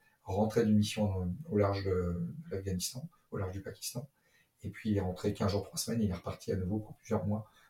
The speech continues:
Donc en fait, là, il y a eu onze mois sur douze consécutifs, euh, à la mer. Donc en fait, le bateau peut durer très longtemps. Euh, c'est notre, c'est notre deuxième maison, c'est notre, c'est notre base d'opération,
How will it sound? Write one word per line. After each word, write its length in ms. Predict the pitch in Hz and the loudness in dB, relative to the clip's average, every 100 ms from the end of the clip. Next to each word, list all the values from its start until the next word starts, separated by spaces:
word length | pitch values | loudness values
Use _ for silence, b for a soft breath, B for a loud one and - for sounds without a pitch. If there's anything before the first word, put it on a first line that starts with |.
| - | -16
Donc 100 | - | -8
en 60 | - | 0
fait, 240 | 110 - | 0 2
là, 60 | 104 | -2
il 60 | |
y 40 | 98 | 0
a 20 | |
eu 120 | 95 | -2
onze 200 | 101 98 | -2 2
mois 160 | 107 104 | 2 2
sur 220 | - 104 | 0 0
douze 160 | 104 107 | 0 -2
consécutifs, 680 | 107 - 101 104 - 107 - | -4 -4 -4 -6 -8 -10 -6
euh, 80 | 160 160 _ B B B | -8 -10 _ B B B
à 80 | |
la 80 | 107 | 6
mer. 160 | 127 104 | 8 6
Donc 180 | 98 101 | 2 2
en 40 | |
fait, 180 | 123 - | 0 0
le 60 | |
bateau 220 | 208 - 131 | -2 0 -2
peut 180 | - | -2
durer 300 | 101 104 107 | 0 4 2
très 180 | 110 110 | 2 0
longtemps. 340 | 95 98 139 - B B B 127 | 0 -2 -6 -6 B B B -8
Euh, 80 | 165 | 0
c'est 180 | - 214 | 4 6
notre, 320 | 117 - 107 | 6 6 4
c'est 140 | 110 | 6
notre 140 | 107 104 | 4 4
deuxième 220 | 107 107 | 6 8
maison, 320 | 104 123 175 B B | 8 8 6 B B
c'est 160 | - 123 | 2 8
notre, 520 | 123 - 123 - - _ _ _ _ _ _ _ - | 8 12 10 10 4 _ _ _ _ _ _ _ -10
c'est 140 | 113 | 2
notre 180 | 104 107 | 4 8
base 180 | 120 120 | 8 8
d'opération, 640 | 107 110 - - 120 | 6 6 4 2 0